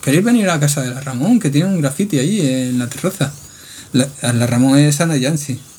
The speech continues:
Ana Yancy, y ella se había pintado <coughs> un Wonder en la terraza de su casa, así con el rollo a pincel, pero era el rollo de graffiti. Y aquello fue de lo primero que vi yo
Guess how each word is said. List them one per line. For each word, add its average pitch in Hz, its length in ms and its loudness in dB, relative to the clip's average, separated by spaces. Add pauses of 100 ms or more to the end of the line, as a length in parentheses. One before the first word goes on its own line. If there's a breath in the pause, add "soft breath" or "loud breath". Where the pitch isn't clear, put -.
(280)
Ana 120 180 -10
Yancy, 143 540 0
y 127 140 2
ella 156 200 2
se - 160 -2
había 135 160 2
pintado 165 1000 2 (180)
<coughs> - 220 -8
un 156 200 -4
Wonder 202 440 -2 (1120 loud breath)
en 131 400 2
la 123 120 -2
terraza 143 340 -2
de 170 140 4
su 143 100 -4
casa, 139 300 -4 (300)
así 139 360 2
con 131 160 2
el 117 100 -2
rollo 160 360 0
a 117 240 -2
pincel, 165 440 -2
pero 127 180 -4
era 170 140 0
el 165 120 -2
rollo 170 260 -2
de 165 140 0
graffiti. 127 500 -2 (920 loud breath)
Y 143 60 0
aquello 131 300 2
fue 151 200 0
de 123 880 2
lo 120 140 -4
primero 127 340 2
que 143 120 4
vi 139 240 0
yo 151 240 -2